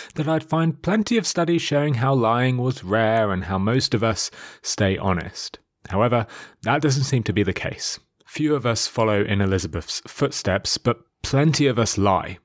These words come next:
especially if we're tired or working on something difficult. Another of Dan Ariely's brilliant studies showed just this. He recruited hundreds of participants and split them into two groups. The first group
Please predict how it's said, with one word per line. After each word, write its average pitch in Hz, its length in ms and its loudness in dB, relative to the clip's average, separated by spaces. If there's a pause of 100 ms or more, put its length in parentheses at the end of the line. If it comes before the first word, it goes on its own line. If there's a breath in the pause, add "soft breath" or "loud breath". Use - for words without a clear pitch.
(240)
especially 135 680 0 (540)
if - 160 -6
we're 95 60 0
tired 123 680 2 (540 loud breath)
or 101 100 -2
working 104 400 2
on 101 80 2
something 90 320 -4
difficult. - 460 -4 (800)
Another 104 400 0
of - 180 -8
Dan 87 200 0
Ariely's 87 520 -2
brilliant 90 380 -2
studies 85 480 -4 (260 loud breath)
showed 127 540 0
just - 340 0 (200)
this. 95 340 -2
He 139 180 2
recruited 107 580 0 (380 loud breath)
hundreds 151 480 4
of 120 160 0
participants - 960 -4
and 95 100 -4
split - 300 0
them 98 120 2
into 95 200 0
two 101 300 0
groups. - 500 -4 (540)
The 101 40 0
first 165 360 2
group 85 360 -2